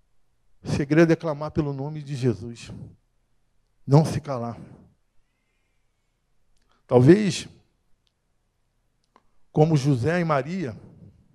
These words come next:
possa ser que aqui hoje haja alguém assim, pode ser que alguém que nos ouve pela internet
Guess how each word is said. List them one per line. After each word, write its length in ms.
possa 280
ser 160
que 100
aqui 180
hoje 380
haja 240
alguém 240
assim, 500
pode 260
ser 200
que 100
alguém 260
que 120
nos 340
ouve 440
pela 180
internet 720